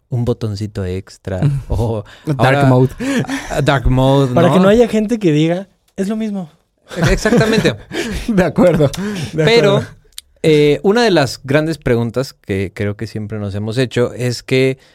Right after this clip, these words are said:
Speaker 1: bueno, por lo, o, o que creo que comparten la pregunta, ¿no? Pero yo es como,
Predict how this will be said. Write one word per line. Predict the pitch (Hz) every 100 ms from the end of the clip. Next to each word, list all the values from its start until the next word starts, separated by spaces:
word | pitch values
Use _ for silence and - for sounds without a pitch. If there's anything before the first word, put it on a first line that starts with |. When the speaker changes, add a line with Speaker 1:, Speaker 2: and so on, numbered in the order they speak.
| _ _ _ _
Speaker 1:
bueno, | 143 - - 185 202
por | 143
lo, | 151 151 131
o, | 127 143
o | 151
que | 185
creo | 240 262
que | 208
comparten | - 135 117 104 107
la | 101
pregunta, | - 95 90 92
¿no? | 127 160
Pero | 143 131 131 131 127 -
yo | 123 165
es | 175
como, | - 180 160 127